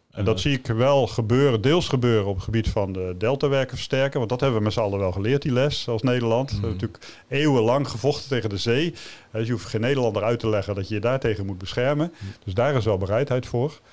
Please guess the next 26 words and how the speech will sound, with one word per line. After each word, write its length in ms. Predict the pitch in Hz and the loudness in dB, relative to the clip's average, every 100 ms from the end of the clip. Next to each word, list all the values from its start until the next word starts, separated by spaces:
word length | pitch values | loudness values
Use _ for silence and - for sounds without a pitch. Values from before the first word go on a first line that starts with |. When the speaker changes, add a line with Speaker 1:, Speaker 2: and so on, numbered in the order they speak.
| - _ _ | -20 _ _
Speaker 1:
Maar 180 | 101 98 | -4 0
dit 200 | 123 131 | 0 0
vereist 380 | - 110 117 - | -2 0 0 2
wel 240 | 113 110 | 2 2
een 140 | 101 101 | 0 0
bredere 400 | 107 113 107 104 | 0 2 0 -2
inspanning 600 | 104 - 90 104 139 131 | -2 -2 -2 -4 -6 -6
en 160 | 101 | -4
een 100 | 101 98 | -2 -2
wat 140 | 101 | -2
grotere 380 | - 117 107 98 | 0 0 0 -4
bereidheid. 720 | 90 90 90 92 113 - - - - - _ _ | -2 -2 -2 -2 -2 -2 -6 -10 -20 -20 _ _
En 160 | 101 | -2
die 120 | 110 131 | 2 2
is 80 | |
er 80 | 135 | 2
nog 140 | 127 107 | 0 -2
niet. 220 | 90 - - _ _ - | -6 -8 -16 _ _ -10
Speaker 2:
En, 100 | 110 | -6
eh, 160 | 113 - 120 | -6 -4 -4
is 160 | 127 101 | -2 0
juist 280 | 113 113 98 | 2 0 2
door, 320 | 107 101 92 | 0 0 0
eh, 320 | 95 92 90 | 0 0 -2
eh, 80 | 87 82 - 85 80 85 78 80 82 - - | -4 -8 -10 -10 -8 -8 -10 -10 -14 -16 -12
ja, 260 | 90 85 | -8 -8